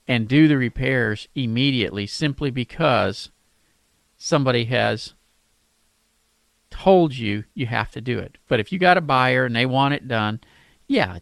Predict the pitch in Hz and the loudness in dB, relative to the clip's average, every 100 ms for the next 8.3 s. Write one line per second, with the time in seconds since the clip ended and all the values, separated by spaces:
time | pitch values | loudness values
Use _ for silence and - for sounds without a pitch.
0 | - 185 190 160 170 143 147 135 110 135 | -6 -6 -4 -4 -4 -2 -2 -2 -2 0
1 | 165 143 101 113 98 107 113 - - 143 | 0 0 -2 -2 -2 -2 -8 -12 0 0
2 | 131 - _ 147 123 131 117 120 117 110 | 0 -8 _ -6 -4 0 0 0 -4 -4
3 | 113 - 113 104 - - _ _ 147 127 | -6 -6 -4 -6 -8 -20 _ _ -4 0
4 | 113 104 170 156 98 87 - 127 - - | -2 -2 0 0 0 -8 -4 -4 -4 -14
5 | - _ _ 151 180 240 214 180 175 160 | -20 _ _ 4 6 6 4 2 2 0
6 | 127 - - 139 - 135 110 - 123 104 | -4 -4 -2 -2 -2 -6 -6 -4 -4 -4
7 | - - - 135 120 104 104 98 104 92 | -6 -18 -8 -4 -2 -4 -6 -6 -4 -4
8 | - - | -6 -12